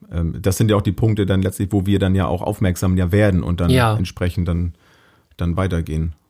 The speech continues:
Speaker 2: Ja.
Speaker 1: Ja.
Speaker 2: Wurde auch ein bisschen drüber gesagt, ne, was, äh, auch die Bindungstypen oder
Speaker 1: Mhm.
Speaker 2: Probleme und so.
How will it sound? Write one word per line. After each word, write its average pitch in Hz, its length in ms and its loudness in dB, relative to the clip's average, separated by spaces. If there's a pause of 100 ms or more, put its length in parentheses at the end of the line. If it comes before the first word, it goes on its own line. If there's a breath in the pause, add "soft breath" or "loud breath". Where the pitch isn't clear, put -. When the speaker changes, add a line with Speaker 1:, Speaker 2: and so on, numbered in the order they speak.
(140)
Speaker 2:
Ja. 110 320 0 (140)
Speaker 1:
Ja. 87 220 -4 (240 soft breath)
Speaker 2:
Wurde 135 180 4
auch 165 140 2
ein 160 60 0
bisschen 156 260 2
drüber 143 260 0
gesagt, 123 440 -2
ne, 135 200 -2
was, 117 320 -6 (260)
äh, - 180 -8
auch - 180 -6
die - 120 -4
Bindungstypen 131 920 0
oder 117 420 -4
Speaker 1:
Mhm. 98 320 2
Speaker 2:
Probleme 127 760 2
und 120 220 -2
so. 113 280 0